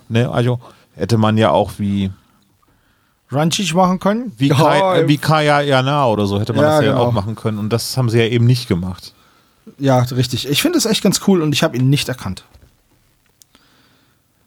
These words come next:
Speaker 1: Mhm.
Speaker 2: Egal. Also, nächste Szene.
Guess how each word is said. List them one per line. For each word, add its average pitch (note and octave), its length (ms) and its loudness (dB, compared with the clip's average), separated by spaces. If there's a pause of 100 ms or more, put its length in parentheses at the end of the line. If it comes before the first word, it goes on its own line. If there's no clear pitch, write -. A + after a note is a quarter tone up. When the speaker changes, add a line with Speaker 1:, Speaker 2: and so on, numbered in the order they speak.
(140)
Speaker 1:
Mhm. G#2+ 360 0
Speaker 2:
Egal. A#2+ 380 -2 (200)
Also, C3 280 0 (100)
nächste D#3 360 0
Szene. G#3 480 0